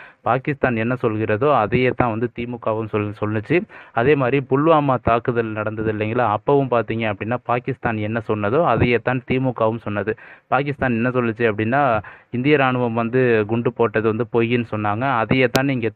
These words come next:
திமுகவும் சரி, திமுகவினுடைய அடிவருடிகளும் வந்து அதையே தான் இந்திய ராணுவத்தை கொச்சப்படுத்தும் விதமாகவும் பேசியிருந்தாங்க. So, இந்த அளவுக்கு வந்து திமுக வந்து பாகிஸ்தானுடைய குரலாக தமிழ்நாட்டுல மாறி இருக்குது.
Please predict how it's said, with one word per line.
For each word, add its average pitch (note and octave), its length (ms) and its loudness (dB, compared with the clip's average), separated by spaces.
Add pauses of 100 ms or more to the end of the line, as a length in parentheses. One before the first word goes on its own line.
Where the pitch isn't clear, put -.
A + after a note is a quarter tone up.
திமுகவும் A#2 560 0
சரி, B2+ 300 -4 (100)
திமுகவினுடைய A2+ 920 0 (340)
அடிவருடிகளும் A#2+ 680 0
வந்து A#2 240 0
அதையே A2+ 280 2
தான் B2 160 0
இந்திய A#2+ 320 0
ராணுவத்தை A2 440 -2
கொச்சப்படுத்தும் A2+ 640 -10
விதமாகவும் G#2 600 -4
பேசியிருந்தாங்க. G#2+ 760 0 (680)
So, D#3+ 100 4
இந்த F3 220 2
அளவுக்கு F3+ 320 4
வந்து C#3 460 2
திமுக C#3+ 480 2
வந்து A#2 460 2
பாகிஸ்தானுடைய A#2+ 800 0
குரலாக A#2 460 2
தமிழ்நாட்டுல A2 640 -2
மாறி A#2 400 0
இருக்குது. A2 420 -2